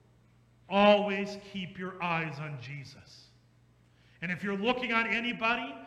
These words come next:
if they are truly a Christian, they're gonna say, "Stop looking at me.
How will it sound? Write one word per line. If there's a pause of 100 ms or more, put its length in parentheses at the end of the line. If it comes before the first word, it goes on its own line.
(140)
if
they
are
truly
a
Christian,
they're
gonna
say, (280)
"Stop
looking
at
me.